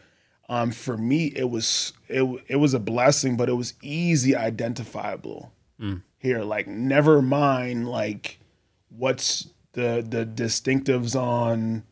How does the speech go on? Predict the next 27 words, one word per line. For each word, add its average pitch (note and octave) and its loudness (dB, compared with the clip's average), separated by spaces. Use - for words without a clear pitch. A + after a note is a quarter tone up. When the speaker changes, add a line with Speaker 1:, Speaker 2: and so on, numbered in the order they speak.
Speaker 1:
salvation. A2 -2
I A#2+ -4
mean, B2+ 2
that, C3+ 2
those D#3 10
are D3 4
important, B2+ 4
right? A#2+ 2
I'm B2+ 2
not C#3 4
trying C#3+ 2
to B2 -2
downplay C3 2
them, A#2 -2
but A#2+ -2
let's C#3 2
just C#3 0
look C#3+ 4
at, B2+ 0
like, A#2 -6
what, C#3 6
I A#2 0
mean, B2 -2
I C3 4
was C3 2
coming C3+ 4
from B2+ 0